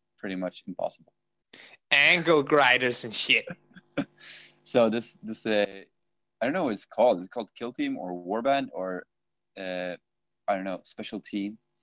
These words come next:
Speaker 1: Special
Speaker 2: Special
Speaker 1: Operatives
Speaker 2: Ops.
Speaker 1: Team.
Speaker 2: Oh, yeah.
Speaker 1: So, uh, they got different rules for the different guard factions, actually. That's really cool.
Speaker 2: That's
Speaker 1: So
Speaker 2: nice.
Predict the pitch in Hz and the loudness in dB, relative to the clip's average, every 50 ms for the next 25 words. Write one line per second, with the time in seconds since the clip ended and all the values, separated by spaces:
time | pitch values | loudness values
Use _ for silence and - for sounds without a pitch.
0 | _ _ _ - - - - 107 - - 107 104 - 92 98 - - - - - | _ _ _ -18 -14 -6 -4 -2 -2 -2 -4 -2 -4 -4 -4 -4 -8 -14 -12 -12
1 | 113 107 - - - 110 107 107 113 _ _ _ - 117 113 113 117 113 113 107 | -12 -12 -12 -12 -8 -8 -8 -8 -8 _ _ _ -2 0 2 2 2 2 2 2
2 | 101 104 107 - - - _ _ _ _ _ _ _ _ _ - - - 104 101 | 2 2 2 0 -4 -12 _ _ _ _ _ _ _ _ _ -10 -2 2 4 4
3 | 98 98 - _ _ - - 107 101 101 98 98 98 98 98 - - - _ - | 4 2 0 _ _ -6 -2 0 0 2 2 2 2 2 0 -2 -4 -10 _ -8
4 | 110 107 123 127 139 135 _ _ - 123 117 - 123 117 107 98 - - 92 92 | -6 0 0 0 0 0 _ _ -8 -8 -6 -4 -6 -4 -6 -6 -10 -12 -12 -8
5 | 98 104 107 107 101 - - - 92 90 90 85 82 85 98 95 - 92 87 85 | -6 -6 -6 -8 -10 -12 -16 -10 -8 -8 -8 -8 -10 -14 -14 -12 -10 -10 -10 -10
6 | - - - 95 98 113 113 98 - _ - 95 - - _ - - - - - | -8 0 2 4 4 4 4 0 -6 _ -16 -16 -16 -18 _ -20 -20 -18 -18 -18
7 | - - 87 87 - - 113 113 - - - 92 98 95 87 - - - - _ | -16 -14 -14 -8 0 0 0 0 0 -6 -6 -4 -4 -4 -4 -6 -10 -20 -20 _
8 | _ _ _ _ - 135 180 262 - - 139 113 113 - - - | _ _ _ _ 0 2 2 2 2 -2 -4 -4 -6 -8 -12 -14